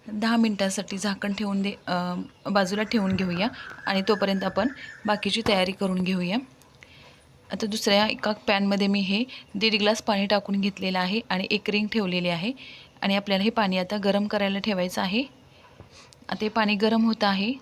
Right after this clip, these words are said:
तोपर्यंत ज्याच्यामध्ये आपण ढोकळा बनवणार आहोत, एखादा कुकरचा टिफिन किंवा एखाद्या टोपामध्ये,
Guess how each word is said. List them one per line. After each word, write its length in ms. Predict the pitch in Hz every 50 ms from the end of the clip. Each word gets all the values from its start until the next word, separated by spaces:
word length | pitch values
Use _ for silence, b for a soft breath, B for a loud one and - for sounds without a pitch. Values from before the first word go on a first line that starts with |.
| - - -
तोपर्यंत 380 | 220 208 - 208 202 196 190 214 196
ज्याच्यामध्ये 440 | 190 208 202 - 233 233 247 240 247
आपण 200 | 240 247 247 233
ढोकळा 280 | 226 240 226 220 202 202
बनवणार 460 | 190 208 202 202 202 196 196 190 190
आहोत, 260 | 202 196 190 190 196 B B B B B B B
एखादा 280 | - 226 - 208 196 208
कुकरचा 460 | 208 - 220 196 - 220 214 - 214
टिफिन 360 | 202 - 208 - 208 208 208
किंवा 240 | 196 202 214 202 202 -
एखाद्या 280 | 214 214 - 196 190 208
टोपामध्ये, 640 | 202 220 208 202 202 202 202 208 196 180 185 214